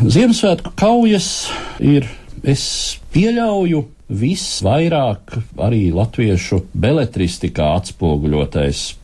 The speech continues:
Latvijas militārās vēstures notikums. Ja mēs atceramies, kas ir veltījuši savu talantu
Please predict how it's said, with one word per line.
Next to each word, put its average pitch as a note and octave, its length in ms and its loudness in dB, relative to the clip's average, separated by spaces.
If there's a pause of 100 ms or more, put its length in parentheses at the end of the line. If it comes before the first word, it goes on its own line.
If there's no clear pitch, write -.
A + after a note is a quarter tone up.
(180)
Latvijas F#2 640 0
militārās E2+ 760 -2
vēstures D2+ 560 -2
notikums. - 800 -4
Ja G2 200 0
mēs G2+ 300 0
atceramies, G#2+ 480 0
kas F2 200 -6 (260)
ir F2 180 0
veltījuši F2+ 800 0 (260)
savu F2+ 280 0
talantu F#2 640 0